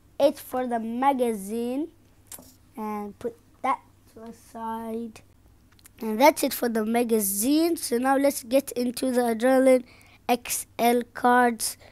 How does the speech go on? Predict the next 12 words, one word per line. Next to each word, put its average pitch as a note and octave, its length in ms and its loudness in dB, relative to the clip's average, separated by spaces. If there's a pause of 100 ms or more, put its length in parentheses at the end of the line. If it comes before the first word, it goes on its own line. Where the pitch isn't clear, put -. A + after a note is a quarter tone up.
(300)
So - 220 -6
first - 580 6
we B3+ 80 4
have B3+ 120 4
the A#3 380 2 (680)
Robert A#3+ 480 0
Lewandowski A#3+ 680 -4
limited A#3+ 420 -4
edition A#3+ 320 -6
that A3 200 -8
you A#3 100 -6
get B3 420 -4